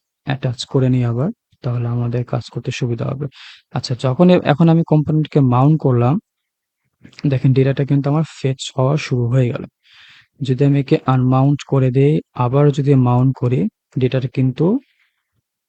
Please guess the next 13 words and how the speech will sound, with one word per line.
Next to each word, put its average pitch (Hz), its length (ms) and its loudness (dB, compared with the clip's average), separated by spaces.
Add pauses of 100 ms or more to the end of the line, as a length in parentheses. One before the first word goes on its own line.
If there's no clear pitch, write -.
(1300)
দেখেন 127 300 -4 (200)
নতুন 143 360 4
করে 156 220 4
কিন্তু 160 360 0
আর 170 80 4 (200)
ফেচিংটা 143 520 0
হচ্ছে 127 400 -4
না। 120 260 -2 (960)
ঠিক - 180 -10
আছে? - 300 -4 (360)
দেখেন 131 260 -4
নতুন 143 320 0
করে 147 220 0